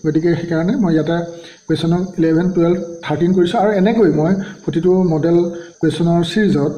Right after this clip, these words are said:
মই ক্ৰমাগত আগবঢ়াই গৈ থাকিম আৰু পৰীক্ষা সময়লৈকে যথেষ্ট প্ৰশ্ন দিম বুলি ভাবিছোঁ। নিশ্চয় comment কৰিব আৰু, এ, এই model ছিৰিজৰ, model কুৱেশ্যনৰ যিটো ছিৰিজ মই আগবঢ়াব বিচাৰিছোঁ,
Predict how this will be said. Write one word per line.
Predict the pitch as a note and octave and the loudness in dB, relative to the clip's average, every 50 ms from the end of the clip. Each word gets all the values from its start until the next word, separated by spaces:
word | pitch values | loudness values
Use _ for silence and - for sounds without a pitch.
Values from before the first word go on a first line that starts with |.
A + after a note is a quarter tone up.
| - - | -8 -8
মই | D3+ D3 C#3+ C#3+ C#3+ | -6 -6 -6 -6 -4
ক্ৰমাগত | - D3 D3 D3 D3+ D3+ D#3 | -4 -4 -2 -2 -2 0 0
আগবঢ়াই | D3+ D3+ C#3+ D3 C3+ D3+ E3 | -2 -2 0 0 0 0 2
গৈ | D#3 G3+ | 2 2
থাকিম | G3+ G#3+ G3 A3 A3+ A3+ - - - - - - - - | 2 2 2 2 0 0 -2 -4 -10 -14 -18 -20 -18 -8
আৰু | - C#3+ D3 D#3 D#3 D#3 - - - - | -2 0 2 2 2 0 -2 -6 -10 -2
পৰীক্ষা | - E3+ F3 F3 G#3+ G#3 | 0 0 0 0 0 0
সময়লৈকে | G3+ G3+ F#3+ F#3 F#3 F#3 F#3 G3 F3 | 2 2 4 4 4 4 2 2 0
যথেষ্ট | D#3+ D#3 - - - F#3 | 0 -2 -4 -6 -6 -6
প্ৰশ্ন | E3+ E3+ D#3 - - E3+ | -4 -4 -6 -4 -4 -2
দিম | D#3 D#3+ D#3+ | 0 0 2
বুলি | E3 E3+ F3 | 2 2 2
ভাবিছোঁ। | F3 E3 D#3+ D#3 - C#4 - - - - - - - | 0 0 -2 -4 -4 -6 -8 -10 -14 -20 -10 -8 -8
নিশ্চয় | C#3+ D3 - E3+ | -4 -2 -2 0
comment | E3+ D#3 D#3 E3 F3+ F#3 | 2 2 2 2 2 4
কৰিব | F#3+ F#3+ G3 G3 A3 - - - - - - - - | 4 4 4 2 2 0 -4 -8 -12 -14 -16 -10 -4
আৰু, | D3+ D3+ D#3 E3 E3 E3 E3 - - | -2 2 2 2 2 0 -2 -6 -6
এ, | D#3 D3 D3 C#3+ C#3+ C#3+ - F3 | -4 -4 -4 -4 -4 -2 0 2
এই | F#3+ G3 F#3+ F#3 | 2 4 4 4
model | F3 E3 D#3+ D#3 F3+ F#3 F#3+ G3+ G3 | 4 2 2 2 2 2 2 0 -2
ছিৰিজৰ, | - - - G3 F3+ F3+ F3 F#3 F#3 F#3+ F#3+ F#3+ F3 E3 | -4 -4 0 2 4 4 4 4 2 0 0 -2 -2 -2
model | D#3 D3+ D3+ D3+ F#3 F#3+ F#3+ | 0 0 0 0 0 2 2
কুৱেশ্যনৰ | G#3+ F#3 F#3+ G3 G3 G3+ F#3+ | 2 2 2 2 2 2 2
যিটো | F#3 E3 F3+ | 2 0 0
ছিৰিজ | F3 - F3 F3 E3+ E3+ | 0 0 2 2 2 2
মই | F3+ E3+ | 0 0
আগবঢ়াব | D#3+ D#3 D3+ D#3 D#3+ E3+ E3+ F3 | 0 0 0 0 0 2 2 0
বিচাৰিছোঁ, | D#3+ D3+ D#3+ F#3 E3 C#3 - D3 F3 | 0 0 2 2 0 0 0 0 -2